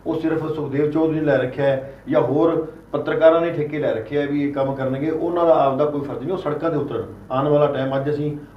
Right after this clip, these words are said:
ਆਕਸੀਜਨ ਖਰੀਦੀ ਜਾਂਦੇ ਹਾਂ ਔਰ ਇਹ ਸਾਨੂੰ ਫ੍ਰੀ 'ਚ ਇੰਨੀ ਆਕਸੀਜਨ ਦਿੱਤੀ ਜਾ ਰਹੀ ਹੈ। ਇਹ ਲੋਕ ਜ਼ਰੂਰ, ਇਹਦੇ ਲੋਕ ਗੁਨਾਹਗਾਰ ਨੇ ਇਹਦੇ, ਔਰ ਇਹ ਲੋਕ ਸਮਝਣ ਇੱਕ ਵਾਰੀ ਔਰ ਕ੍ਰਾਂਤੀ ਲੈ ਕੇ ਆਉਣ, ਸੜਕਾਂ 'ਤੇ ਉਤਰਨ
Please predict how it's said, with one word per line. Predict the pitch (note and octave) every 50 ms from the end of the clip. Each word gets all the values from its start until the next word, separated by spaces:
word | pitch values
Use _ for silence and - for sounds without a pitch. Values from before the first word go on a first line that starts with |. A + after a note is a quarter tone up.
| - -
ਆਕਸੀਜਨ | C#3+ C3+ - C#3 C#3+ D3 D3 C#3+
ਖਰੀਦੀ | C3+ B2+ B2+ C#3+ D3
ਜਾਂਦੇ | C#3 C3+ B2+ A#2+ A#2+ C#3
ਹਾਂ | D#3
ਔਰ | D#3 D#3
ਇਹ | E3+ F3+ E3
ਸਾਨੂੰ | D#3+ D#3 D#3 D#3 D#3+
ਫ੍ਰੀ | D#3 D3+ D#3 F3 -
'ਚ | E3 D#3 - - - - - - -
ਇੰਨੀ | B2+ C3+ D3+ D3+
ਆਕਸੀਜਨ | D3 D3 D3 - - D3 C#3+ B2+
ਦਿੱਤੀ | B2+ - C3+ C3
ਜਾ | C3 A#2+
ਰਹੀ | A#2 A2+ A#2 C#3+
ਹੈ। | E3+ C#5+ - - - G4+ G4+
ਇਹ | G4+ F#3+ F3+ - - - - - - - - - -
ਲੋਕ | C3 E3 G3+ G3+ G3+ -
ਜ਼ਰੂਰ, | D3+ C#3+ C#3 C#3 C#3 C#3+ - C#3+
ਇਹਦੇ | D3+ D#3+ D3+
ਲੋਕ | - D3+ D#3+ E3 D#3
ਗੁਨਾਹਗਾਰ | D3+ D#3 E3+ E3+ D3+ D3 C3+ B2 B2+
ਨੇ | C3 C3+
ਇਹਦੇ, | C3+ C#3+ D#3 D#3+ D#3+ - - - - - -
ਔਰ | C#3+ D#3
ਇਹ | E3 D3
ਲੋਕ | C#3 D3 D3+ D3+ -
ਸਮਝਣ | - E3 F3 F#3 E3+ E3 D#3 D3
ਇੱਕ | C#3+ C#3 C#3+
ਵਾਰੀ | C#3+ C#3 D3 E3 F3
ਔਰ | E3+ D#3+ -
ਕ੍ਰਾਂਤੀ | D3+ C3+ C3+ C3+ C3+ C3+ D#3+ D#3
ਲੈ | - - -
ਕੇ | - B2 -
ਆਉਣ, | D3+ - - -
ਸੜਕਾਂ | - D3+ D3 D3 C#3+ E3 D#3+
'ਤੇ | D3 C3+
ਉਤਰਨ | - - C3 A#2+ C3